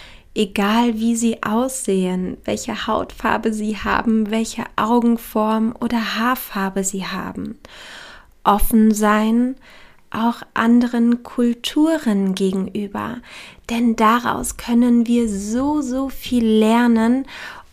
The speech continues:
und erweitern unseren Horizont. Das bedeutet, dass wir nicht nur geradeaus gucken,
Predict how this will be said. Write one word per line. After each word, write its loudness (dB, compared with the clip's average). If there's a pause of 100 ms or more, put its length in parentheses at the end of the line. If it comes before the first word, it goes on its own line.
und 2 (120)
erweitern 2 (240)
unseren 2 (220)
Horizont. 0 (140)
Das -8
bedeutet, -4
dass -6
wir 0 (480)
nicht 0
nur 0
geradeaus 0
gucken, -2